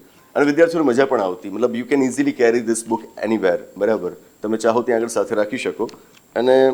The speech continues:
બસ વાંચતા રહો, તૈયારી થઈ જાય. એના પછી પણ ઉપરા છાપરી દરેક પરીક્ષાની અંદર આ પુસ્તક પ્રશ્નો અપાવતું રહ્યું. પણ પછી સમયની માંગ પ્રમાણે આપણે અપડેટ કરવું જ પડે અને ઇન્ડિયન ઇકોનોમી તો એવો સબ્જેક્ટ છે કે જેમાં ડાયનેમિઝમ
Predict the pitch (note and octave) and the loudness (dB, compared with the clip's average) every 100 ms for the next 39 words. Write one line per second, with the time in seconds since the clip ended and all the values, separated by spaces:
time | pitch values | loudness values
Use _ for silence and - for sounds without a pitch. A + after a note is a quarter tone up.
0 | - D#3 D3+ - - A#2+ C3+ C3 A2+ G#2+ | 0 0 0 -2 -2 -2 0 0 -2 -2
1 | G#2 G2+ G#2 G#2 A#2+ G2 F2 - _ _ | -2 -2 -2 -4 -6 -4 -8 -12 _ _
2 | _ _ _ _ _ B2+ E3+ E3+ E3+ - | _ _ _ _ _ 4 4 4 0 2
3 | F#3 D3+ D3+ D3 D#3 C3 C3+ C#3 C3 B2 | 4 2 2 0 0 2 2 2 -2 -2
4 | - B2+ B2 A#2+ B2+ B2 G#2+ A2+ - B2 | -2 0 0 2 2 2 -2 -4 -2 -2
5 | - - - _ _ A#2+ B2 B2 A2+ A#2 | -2 -16 -20 _ _ -2 0 2 2 2
6 | A2+ G2 F2+ F2 - _ _ _ _ _ | 0 -4 -4 -10 -14 _ _ _ _ _
7 | _ _ E3+ E3+ - E3 E3+ E3 - C#3+ | _ _ 0 2 -2 -4 -4 -8 -4 0
8 | C#3 D#3 C#3 C#3+ C#3 B2+ C3 C3 A#2+ B2+ | 4 4 4 2 2 2 4 4 4 -2
9 | A2 B2+ B2+ A#2 A#2 A2 - F2+ E2+ - | 0 0 2 0 0 -4 -4 -4 -4 -10
10 | - G#2+ A2 C3+ C#3 C#3 C3+ C3 C3 B2+ | -8 -4 -2 -2 -2 -2 -2 2 2 2
11 | A#2+ A2 A#2+ B2 - A2+ A#2 A2+ G2+ B2+ | 0 0 -2 -4 -6 -4 -2 0 2 2
12 | C3 C3 | 0 -2